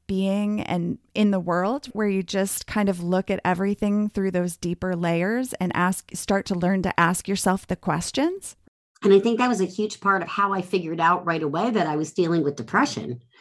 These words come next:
Speaker 2: because no one else really saw it.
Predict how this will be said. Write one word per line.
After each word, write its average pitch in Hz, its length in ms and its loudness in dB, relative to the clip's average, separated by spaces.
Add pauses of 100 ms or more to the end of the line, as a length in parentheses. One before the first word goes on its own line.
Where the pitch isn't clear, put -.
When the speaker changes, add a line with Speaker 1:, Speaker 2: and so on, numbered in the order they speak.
(360)
Speaker 2:
because 170 760 4 (460)
no 202 180 6
one 262 180 6
else 202 360 0
really 151 240 0
saw 160 440 2
it. 120 160 -12